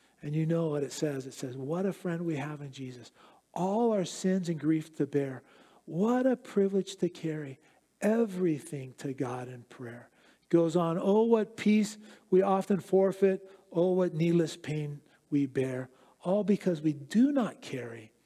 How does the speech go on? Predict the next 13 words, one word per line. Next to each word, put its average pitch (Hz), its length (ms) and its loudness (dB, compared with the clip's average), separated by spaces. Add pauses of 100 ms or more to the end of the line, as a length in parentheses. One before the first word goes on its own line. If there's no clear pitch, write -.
(400)
everything 160 560 -2
to 143 160 -6
God 123 440 -6 (320)
in 127 180 -12
prayer." 117 460 -12 (720)
Have 175 440 -2
we 185 280 2
trials 180 560 -2
and 175 280 -2
temptations? 170 720 -4
Is 165 280 2
there 180 160 0
trouble 170 560 -2